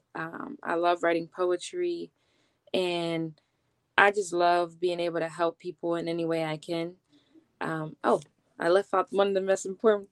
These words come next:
things. My major is psychology, and I'm actually already started my master's, um, and I'm in mas-, my master's program is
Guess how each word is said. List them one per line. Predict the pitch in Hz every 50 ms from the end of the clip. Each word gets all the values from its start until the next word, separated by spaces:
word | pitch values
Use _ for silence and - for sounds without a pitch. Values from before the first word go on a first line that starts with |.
| _
things. | - 311 277 202 185 180
My | 170 165
major | 185 202 226 254 226 - 196
is | 185 180 -
psychology, | - 175 165 - 185 175 170 165 170 170 165 - 175 196 - _ - - - - _ _ _ -
and | 180 180 180
I'm | 175 180 180
actually | 180 185 185 - - 180 175
already | 170 175 175 175 180
started | - - 175 170 175 170
my | 170 160 160
master's, | 165 160 165 170 - - 170 165 170 170 - - - - _ -
um, | 165 160 160 160 160 160 156 160 - -
and | - 165 165
I'm | 160 160 160 160
in | 160 156 160 156 - - _ _ - - _ _ _ - - - - -
mas-, | - - 170 170 185 185 - -
my | 185 175
master's | 175 185 202 208 - 196 -
program | _ - 185 175 165 165 160 156 151 - - _ -
is | - - 160 165 165 - -